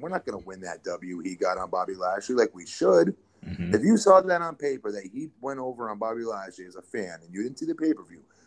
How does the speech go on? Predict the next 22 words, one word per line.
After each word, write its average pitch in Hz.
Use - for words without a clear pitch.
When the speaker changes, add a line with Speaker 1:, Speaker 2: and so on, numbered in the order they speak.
Speaker 1:
wouldn't 135
you 139
be 135
like, 120
"Holy -
crap, -
he 160
beat 170
Bobby 104
Lashley? 110
That's 151
a 104
big 90
win. 139
They 202
must 113
have 98
big 135
plans 202
for 113
him." 85
But 139